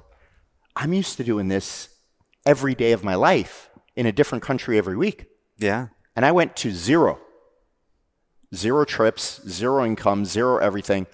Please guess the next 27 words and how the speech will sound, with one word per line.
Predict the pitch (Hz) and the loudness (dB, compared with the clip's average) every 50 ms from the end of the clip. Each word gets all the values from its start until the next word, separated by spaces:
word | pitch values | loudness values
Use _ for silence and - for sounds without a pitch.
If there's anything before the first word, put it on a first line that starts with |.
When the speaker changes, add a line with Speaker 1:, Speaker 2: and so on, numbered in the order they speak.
| _ - | _ -2
Speaker 1:
like | - 196 220 208 - - - - - | 2 2 2 2 0 -6 -20 -14 -8
ninety | 107 107 107 110 113 110 107 | -2 -2 0 0 0 -2 -4
percent | - 107 - - 104 95 | -6 -6 -4 -4 -4 -2
of | 87 85 | -2 -4
the | 85 | -6
people | - - 104 - 98 90 87 | -6 -8 -8 -6 -4 -6 -6
in | 85 | -6
the | 82 | -6
world. | 95 143 170 147 101 87 - _ _ _ _ _ _ _ _ _ _ - | -4 -4 -2 -2 -2 -4 -6 _ _ _ _ _ _ _ _ _ _ 4
But, | 127 117 107 98 - - - - - - - _ _ _ _ _ _ _ _ _ _ _ _ _ _ _ _ _ _ _ _ _ _ _ _ _ _ _ _ _ _ _ _ _ _ _ _ _ _ _ _ _ _ _ - | 6 6 6 6 2 0 -8 -20 -20 -20 -20 _ _ _ _ _ _ _ _ _ _ _ _ _ _ _ _ _ _ _ _ _ _ _ _ _ _ _ _ _ _ _ _ _ _ _ _ _ _ _ _ _ _ _ -8
I | 98 | -6
mean, | 98 98 | -6 -6
it | 98 | -6
has | - 120 117 113 - | -2 -2 -2 -2 -2
to | - - | -10 -16
come | - - 78 | -14 -14 -14
back. | 76 73 - _ _ _ _ _ | -14 -16 -18 _ _ _ _ _
Speaker 2:
Yeah, | - 110 107 113 113 104 98 _ _ _ _ - | -10 -8 -8 -8 -8 -10 -16 _ _ _ _ -8
it | 139 139 | -6 -4
Speaker 1:
It | 127 | -2
ha-, | 113 | -2
Speaker 2:
will. | 104 101 98 95 | -2 -2 -4 -6
Speaker 1:
it | 95 107 | -8 -8
has | 120 147 180 - - - | -6 -6 -6 -6 -8 -10
to. | - 71 _ _ _ _ _ _ _ _ _ - | -16 -16 _ _ _ _ _ _ _ _ _ 0
But | 147 135 | 2 2
it's | 135 - - - - - | 2 0 -2 -12 -14 -14